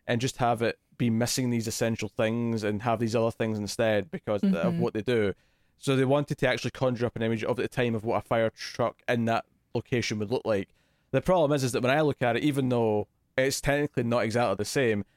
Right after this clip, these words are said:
Speaker 1: I just see a nineteen sixties looking fire truck. And <laughs> I, I'm like,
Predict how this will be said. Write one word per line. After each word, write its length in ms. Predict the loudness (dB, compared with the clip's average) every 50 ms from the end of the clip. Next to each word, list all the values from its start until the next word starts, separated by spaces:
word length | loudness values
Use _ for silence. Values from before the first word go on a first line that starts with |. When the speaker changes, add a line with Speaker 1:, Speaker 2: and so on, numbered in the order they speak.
| _ _ -2
Speaker 1:
I 80 | 0
just 220 | 0 0 0 0 0
see 140 | 2 2
a 60 | 2 2
nineteen 360 | 2 0 0 -2 -2 -4 -4
sixties 440 | -2 -4 -4 -6 -6 -8 -8 -6 -6
looking 240 | -6 -6 -6 -6
fire 260 | -4 -2 0 0 0 0
truck. 360 | 0 0 -2 -2 -2 -4 _ -2
And 140 | 0 0
<laughs> 20 | 2
I, 100 | 0 0 0 0 0 0 0
I'm 140 | 0 0 0
like, 240 | 0 0 -2 -4 -8